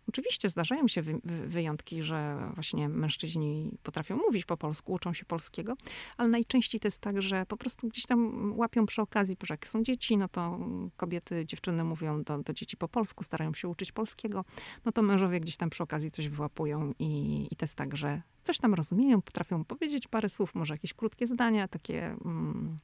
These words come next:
kurtuazyjne, powiedziałabym, "jak się masz", ale tak polskiego, no to nie, no bo wszyscy tutaj funkcjonują w takiej amerykańskiej rzeczywistości, więc ci Amerykanie gdzieś tam troszeczkę lizną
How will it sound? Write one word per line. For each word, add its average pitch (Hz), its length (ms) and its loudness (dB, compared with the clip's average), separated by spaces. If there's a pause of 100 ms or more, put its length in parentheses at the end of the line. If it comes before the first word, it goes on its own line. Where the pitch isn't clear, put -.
(160)
kurtuazyjne, 160 600 2
powiedziałabym, 143 580 -4
"jak 123 120 -6
się 247 120 4
masz", 247 340 4 (760)
ale 220 200 6
tak - 240 -6 (400)
polskiego, 147 680 -2
no 175 200 -2
to - 120 -2
nie, 151 180 2
no 147 120 0
bo 160 80 -2
wszyscy - 340 -6
tutaj - 460 -4 (160)
funkcjonują 156 560 0
w - 40 -6
takiej 156 220 -2
amerykańskiej 151 600 -2
rzeczywistości, 156 680 -6
więc 160 200 -6
ci - 140 -4
Amerykanie 156 440 -2
gdzieś - 180 -10
tam 151 140 -2
troszeczkę - 480 -8 (840)
lizną 156 540 6